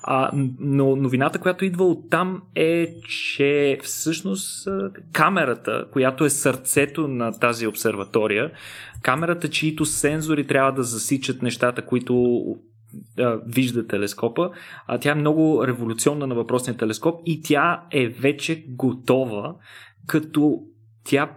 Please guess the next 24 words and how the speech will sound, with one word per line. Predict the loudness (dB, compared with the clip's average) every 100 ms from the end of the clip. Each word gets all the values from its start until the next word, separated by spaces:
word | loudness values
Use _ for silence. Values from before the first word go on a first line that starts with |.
| -4
постига, | -4 -4 -4 0 4 4 2
а, | 0 0 0
и | 0 0 0 -2 -2
един | 0 0
своеобразен | 2 2 2 2 2 2 -2
технологичен | -4 -2 -2 -4 -4 -4 -2 0 0
рекорд | -2 -4 -2 2 2 -2 -14 -6
в, | -6 -4 -2
а, | 0 0 0
тази | -2 -2
сфера, | -6 -2 0 0 -2 -8 -18 -18 -20 _
като, | -6 -4 2 4 6
а, | 4 2 2 4 4 4 2 0 0
този | 0 2
рекорд | 0 0 2 0 -2 -4
е | 0 0
за | 0 0 2 2 2
най-голямата | 2 2 2 2 2 0 -2 -2
снимка, | -2 2 2 2 0 0 -2 -6 0
правена | 4 4 0 -2
някога, | -2 -2 -2 -4 0 2 2 -4 -18 -20 -20 -12
и | -12
това | -4 0 2
е | 2 -4